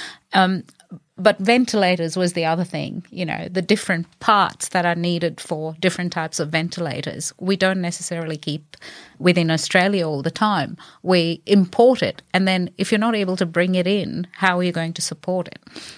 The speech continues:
But being such a small population and a smaller economy,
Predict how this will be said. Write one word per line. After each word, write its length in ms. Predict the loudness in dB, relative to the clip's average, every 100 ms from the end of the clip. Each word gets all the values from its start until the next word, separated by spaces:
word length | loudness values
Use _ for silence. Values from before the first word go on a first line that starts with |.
| -2
But 200 | 2 2
being 260 | 4 4 4
such 220 | 2 0
a 60 | 0
small 360 | -2 0 0
population 1000 | 0 0 0 -2 -2 0 0 0 0 0 -2
and 140 | -2
a 60 | -4
smaller 440 | -2 -2 0 0
economy, 760 | -2 -2 -4 -2 -4 -4 -4